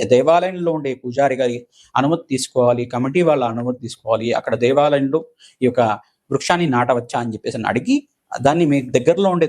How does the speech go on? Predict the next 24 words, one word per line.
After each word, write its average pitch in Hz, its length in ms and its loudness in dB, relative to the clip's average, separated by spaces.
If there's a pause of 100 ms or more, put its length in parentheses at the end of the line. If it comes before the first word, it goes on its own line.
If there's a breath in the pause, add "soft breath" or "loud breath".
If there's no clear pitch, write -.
దేవాలయంలో, 113 560 -2 (460)
ఏ - 20 6 (140)
దేవాలయమైనా 196 640 0
పర్లేదు, 113 300 -12 (120)
రావి 170 320 0
చెట్టును 165 320 -8
అంతా 123 160 -4 (100)
కూడా 127 220 -12
నాటడానికి, 107 520 -4 (120)
వేప 143 180 4 (120)
చెట్టును 175 340 -4
నాటడానికి 120 540 -6 (140)
మరియు 170 280 2 (640 soft breath)
ఇక్కడ 156 180 0 (360)
శమీ 214 340 2
వృక్షాన్ని 165 480 -4
నాటడానికి 117 480 -4 (100)
ప్రయత్నం 113 380 -4
చేస్తూ 98 320 -6
ఉండాలి. 98 260 -2 (460 loud breath)
ఈ 147 120 6
వృక్షాలంతా 175 640 2
కూడా 196 120 -6 (100)
దేవతా 147 280 0